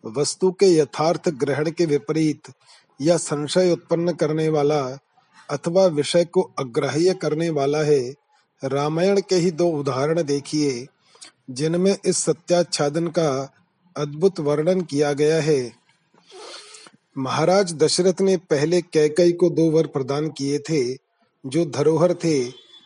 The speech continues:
राम के राज तिलक के अवसर पर कैकई ने वे दु-, वर मांगे। सही है कि इसे माया का प्रभाव ही मानना चाहिए। राम जब निष्प्रभ, निस्तेज महाराज के दर्शन करते हैं,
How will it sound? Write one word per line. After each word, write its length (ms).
राम 360
के 180
राज 360
तिलक 340
के 120
अवसर 340
पर 440
कैकई 400
ने 140
वे 180
दु-, 200
वर 240
मांगे। 600
सही 460
है 180
कि 140
इसे 320
माया 380
का 160
प्रभाव 500
ही 160
मानना 400
चाहिए। 600
राम 360
जब 220
निष्प्रभ, 800
निस्तेज 600
महाराज 560
के 140
दर्शन 400
करते 360
हैं, 380